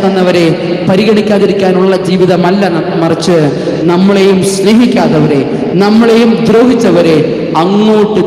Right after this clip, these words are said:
തിരിച്ച് സ്നേഹിക്കുവാൻ വേണ്ടി മാതൃക കാണിച്ച, ജീവിതം കൊണ്ട് മാതൃക കാണിച്ച വ്യക്തിയാണ് യേശു ക്രിസ്തു. ചില അമ്മച്ചിമാരൊക്കെ പറയല്ലേ, ഒരുപാട് സങ്കടത്തിലൂടെ കടന്നു പോകും, പ്രത്യേകിച്ച് പ്രസവ സമയത്തെ വേദനയിലൂടെ അമ്മമാർ കടന്നു പോകുമ്പോൾ അവർ ആ വേദന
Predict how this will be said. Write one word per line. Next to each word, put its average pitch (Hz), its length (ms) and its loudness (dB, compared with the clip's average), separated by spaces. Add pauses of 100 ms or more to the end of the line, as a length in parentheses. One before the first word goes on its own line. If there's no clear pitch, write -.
തിരിച്ച് 196 340 0 (100)
സ്നേഹിക്കുവാൻ 180 800 0 (100)
വേണ്ടി 160 240 -2 (520)
മാതൃക 202 460 0 (100)
കാണിച്ച, 170 320 -2 (180)
ജീവിതം 233 500 2
കൊണ്ട് 175 240 0 (420)
മാതൃക 190 420 0
കാണിച്ച 170 320 -2
വ്യക്തിയാണ് 165 520 0 (300)
യേശു 175 260 0
ക്രിസ്തു. 160 360 0
ചില 185 200 0
അമ്മച്ചിമാരൊക്കെ 208 640 0
പറയല്ലേ, 196 340 0 (760)
ഒരുപാട് 202 440 2 (100)
സങ്കടത്തിലൂടെ 208 480 -2
കടന്നു 202 220 0
പോകും, 190 180 -2
പ്രത്യേകിച്ച് 202 440 0 (340)
പ്രസവ 233 300 0 (160)
സമയത്തെ 226 360 0 (100)
വേദനയിലൂടെ 220 500 2
അമ്മമാർ 214 300 0 (100)
കടന്നു 208 300 0
പോകുമ്പോൾ 190 380 2 (300)
അവർ 226 200 0
ആ - 20 0 (100)
വേദന 226 300 0